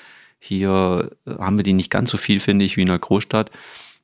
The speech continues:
Aber es ist halt einfach wichtig, gerade wenn man die überholt oder wenn die auch da manchmal vor einem herfahren und, und irgendwie vielleicht ein bisschen mehr Raum einnehmen, als was ihnen aus unserer Sicht als Autofahrer zusteht, einfach mit Respekt mit denen umgehen, den Abstand einhalten, ne?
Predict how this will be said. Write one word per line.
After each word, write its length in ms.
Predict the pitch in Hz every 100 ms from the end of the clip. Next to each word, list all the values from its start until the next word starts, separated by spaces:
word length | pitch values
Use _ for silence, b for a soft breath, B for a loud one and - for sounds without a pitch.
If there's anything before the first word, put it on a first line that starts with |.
| -
Aber 140 | 98
es 100 | 98 -
ist 60 |
halt 180 | 101 98
einfach 280 | 101 98 92
wichtig, 320 | 110 - 98
gerade 220 | - 95
wenn 140 | 98 98
man 140 | 95
die 100 | 95
überholt 580 | 104 107 87 92 101 98
oder 180 | 92 90
wenn 100 | 92
die 120 | 95
auch 180 | 95 -
da 160 | 90
manchmal 320 | 87 98 -
vor 180 | 98 -
einem 120 | 98
herfahren 460 | 80 92 - 92 92
und, 160 | 90 90
und 120 | 92
irgendwie 360 | 92 98 92
vielleicht 340 | 90 95 92 -
ein 40 |
bisschen 260 | 95 - 92
mehr 140 | 92
Raum 260 | 90 85 98
einnehmen, 340 | 95 92 92 92
als 160 | -
was 140 | 98 -
ihnen 240 | 92 87 B B B
aus 160 | 107 -
unserer 320 | 127 127 104
Sicht 240 | 104 -
als 300 | 98 85 -
Autofahrer 640 | 113 110 113 - 95 95 92
zusteht, 540 | 127 123 - 95 90 B B B B
einfach 260 | - 98 107
mit 200 | 98 -
Respekt 340 | - - - -
mit 160 | 95
denen 140 | 90 82
umgehen, 420 | 90 92 82 80
den 140 | 95
Abstand 420 | 90 - - 90 -
einhalten, 640 | 90 92 95 90 85 90
ne? 180 | 92